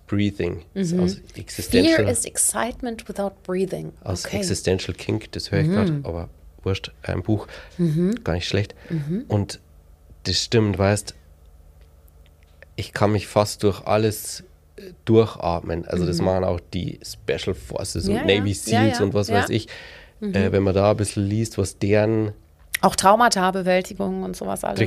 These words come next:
Speaker 1: Trick ist,
Speaker 2: ne?
Speaker 1: ist einfach,
Speaker 2: Absolut.
Speaker 1: auch hier, ich versuch, weil ich natürlich auch
Speaker 2: Ja.
Speaker 1: aufgeregt bin und dann
Speaker 2: Mhm.
Speaker 1: denke ich, ah, ich nehme einen tiefen
Speaker 2: Mhm.
Speaker 1: Atemzug und schon,
Speaker 2: Ja. Mhm.
Speaker 1: also
Speaker 2: Ja.
Speaker 1: atmen. Und das muss man natürlich üben, wenn's gut ist und wenn man Zeit hat,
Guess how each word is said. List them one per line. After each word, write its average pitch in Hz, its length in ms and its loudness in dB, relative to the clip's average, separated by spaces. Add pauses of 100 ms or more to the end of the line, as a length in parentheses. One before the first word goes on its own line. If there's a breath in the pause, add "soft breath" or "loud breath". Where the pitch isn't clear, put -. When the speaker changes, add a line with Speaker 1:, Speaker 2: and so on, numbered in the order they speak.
Speaker 1:
Trick - 60 -4
ist, 104 160 0
Speaker 2:
ne? 110 60 -4
Speaker 1:
ist - 160 -6
einfach, 95 320 0
Speaker 2:
Absolut. 113 300 -2
Speaker 1:
auch 113 180 6
hier, 123 320 4
ich - 200 -2
versuch, - 400 -6 (320)
weil - 120 -6
ich - 60 -8
natürlich 98 320 -8
auch 104 160 0
Speaker 2:
Ja. 107 60 2
Speaker 1:
aufgeregt 107 340 0
bin 107 140 0
und 95 160 -4
dann 98 120 2
Speaker 2:
Mhm. 101 40 0
Speaker 1:
denke 98 220 0
ich, - 180 -10
ah, 123 140 0 (1500 loud breath)
ich - 200 -4
nehme 95 200 0
einen 95 100 -6
tiefen - 280 -8
Speaker 2:
Mhm. 82 80 -4
Speaker 1:
Atemzug 220 400 -2
und 104 160 0
schon, 120 440 4
Speaker 2:
Ja. - 140 0 (720 soft breath)
Mhm. 240 320 -8 (380)
Speaker 1:
also 107 220 0 (200)
Speaker 2:
Ja. 107 120 2
Speaker 1:
atmen. 131 440 0 (880)
Und - 240 -8
das 98 140 -6
muss 107 180 0
man 110 120 0
natürlich 101 540 -4
üben, 175 300 4
wenn's 104 280 6
gut 170 180 6
ist 214 160 4
und 110 120 6
wenn 101 100 8
man 104 140 6
Zeit 123 300 6
hat, 185 260 2